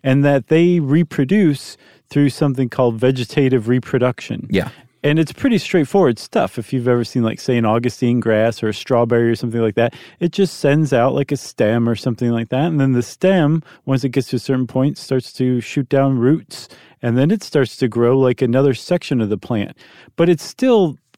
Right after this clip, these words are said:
Speaker 1: kind of like a, a new plant growing out of the original plant's arm. It's all the same plant. It's one big organism.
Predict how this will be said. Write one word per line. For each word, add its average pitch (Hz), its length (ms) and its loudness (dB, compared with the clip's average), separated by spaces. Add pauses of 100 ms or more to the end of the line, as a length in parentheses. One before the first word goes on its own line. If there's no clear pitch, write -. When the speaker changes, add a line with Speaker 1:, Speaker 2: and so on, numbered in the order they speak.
(440)
Speaker 1:
kind 247 260 0
of 180 100 0
like 156 240 2
a, 139 360 2
a 127 80 2
new 147 260 0
plant 165 400 -2
growing 139 340 2
out 135 160 2
of 110 140 -2
the 117 200 2
original 143 440 0
plant's 117 320 -2 (120)
arm. 120 280 0
It's 120 140 -2
all 214 120 2
the 131 160 -2
same 160 380 0
plant. 165 380 0
It's 117 160 -6
one 160 240 2
big 135 220 0
organism. 120 760 0